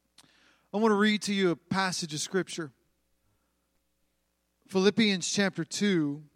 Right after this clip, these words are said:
Philippians chapter two, verse five. The Bible says, "Let this mind be in you, which was also in Christ Jesus, who being the form of God, did not consider robbery to be equal with God,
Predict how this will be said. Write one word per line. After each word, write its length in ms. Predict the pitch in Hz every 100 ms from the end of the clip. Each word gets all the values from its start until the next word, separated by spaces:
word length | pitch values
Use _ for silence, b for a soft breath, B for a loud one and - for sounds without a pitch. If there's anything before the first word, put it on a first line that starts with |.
| _ _ _ _ _ _ _ _ _ _ _ -
Philippians 520 | 180 180 196 180 -
chapter 280 | 190 170 151
two, 420 | - 180 147 123 - _ _ _ _ _ _
verse 300 | 143 170 151
five. 420 | - 156 135 117 117 _ _ _ _ _ _ _ _ _ _ _ _
The 60 | 151
Bible 280 | 202 202
says, 240 | 190 214 180
"Let 140 | 214
this 220 | 240 240
mind 340 | 233 240 226 202
be 220 | 214 208
in 100 | 196
you, 440 | 208 220 208 180 - _ _ _ _ _ _
which 240 | 180 185
was 100 | 190
also 400 | 170 208 202 202
in 80 | 185
Christ 320 | 175 175 160
Jesus, 460 | - 208 185 175 165
who 160 | 202 185
being 280 | 202 196
the 80 | 175
form 380 | 156 220 254 226
of 140 | 190
God, 420 | 202 190 190 190 180
did 140 | 180
not 200 | 185 185 b b
consider 460 | - 165 190 180 175
robbery 540 | 170 190 185 175 170
to 160 | 170 165
be 180 | 170 190
equal 220 | 180 170
with 160 | 151 -
God, 320 | 156 139